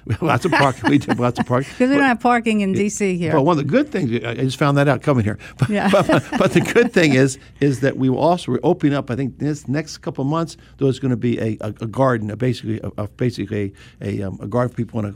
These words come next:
Speaker 1: have their own, um, cooking vegetables there. So, so part of the parking lot is gonna become into a, a, a garden for people, a health garden.
Speaker 2: Well, I always say to, uh, Cap Mona, "You lead like Jesus."
Speaker 1: He,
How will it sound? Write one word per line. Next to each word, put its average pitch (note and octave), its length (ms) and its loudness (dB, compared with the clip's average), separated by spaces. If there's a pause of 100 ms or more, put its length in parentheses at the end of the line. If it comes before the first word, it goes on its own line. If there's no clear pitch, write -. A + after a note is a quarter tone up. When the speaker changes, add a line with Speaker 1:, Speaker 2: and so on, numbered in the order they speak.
Speaker 1:
have A#2 120 -6
their A2 180 -4
own, A#2 220 -2
um, A2 160 -8
cooking B2 360 -6
vegetables A2+ 480 -4
there. A2 240 -4 (260)
So, A2+ 200 -8
so G#2+ 220 -6
part D#3+ 200 0
of E3 60 -4
the - 20 -18
parking D#3 180 -2
lot D3 80 -2
is A#2 40 -12
gonna A#2 140 -10
become A#2 240 -6
into G#2+ 260 -8
a, G#2 80 -10 (100)
a, G2 140 -8 (220)
a A2+ 60 -8
garden B2 280 0
for A2+ 100 -6
people, G2+ 320 -8
a F#2+ 40 -6
health G#2 240 -8
garden. - 240 -14 (100)
Speaker 2:
Well, A3 140 -4
I A3 140 2
always B3+ 280 0
say B3 280 -2
to, A#3 340 -2
uh, G3+ 220 -2
Cap A3 260 -2
Mona, B3 340 0
"You G#3 160 0
lead A3+ 240 0
like G#3+ 220 0
Jesus." B3+ 720 -2
Speaker 1:
He, A2+ 80 -10